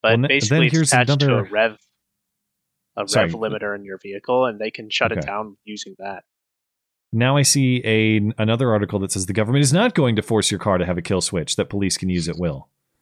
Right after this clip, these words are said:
Speaker 2: So I, obviously there's some detail here that I don't understand.
Speaker 1: Well, I mean, my car doesn't, and I don't think I'll ever own a car that will.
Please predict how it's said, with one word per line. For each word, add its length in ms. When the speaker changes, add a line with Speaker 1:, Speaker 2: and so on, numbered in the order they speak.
Speaker 2:
So 360
I, 200
obviously 480
there's 240
some 340
detail 380
here 140
that 120
I 40
don't 140
understand. 480
Speaker 1:
Well, 140
I 80
mean, 180
my 200
car 280
doesn't, 440
and 200
I 100
don't 180
think 160
I'll 100
ever 160
own 140
a 40
car 220
that 180
will. 380